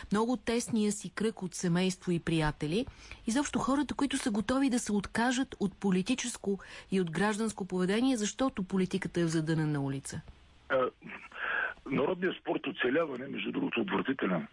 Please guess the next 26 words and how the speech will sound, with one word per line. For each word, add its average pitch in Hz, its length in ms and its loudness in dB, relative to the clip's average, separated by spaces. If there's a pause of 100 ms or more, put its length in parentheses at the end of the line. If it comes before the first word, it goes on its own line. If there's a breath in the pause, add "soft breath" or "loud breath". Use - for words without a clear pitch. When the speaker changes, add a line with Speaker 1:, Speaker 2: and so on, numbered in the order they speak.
(120)
Speaker 2:
спорт, 139 240 0 (880 loud breath)
а, 117 240 2 (120)
се - 120 -4
практикува 135 420 0
в 117 40 -2
България 123 480 2
от 110 180 -4
столетия 123 580 0 (1400 loud breath)
и 113 280 2
това 127 240 2
е 131 40 2
един 120 180 -2
от 107 100 -6
големите 107 400 0
ни 82 80 0
проблеми. 92 460 0 (600 loud breath)
Но, 107 640 2
а, 104 280 0
какво - 280 -2
да 170 100 2
кажа, 139 440 2
ето 160 160 0
аз 156 140 2
съм 127 420 -4
вече 123 400 0
достатъчно 123 760 -2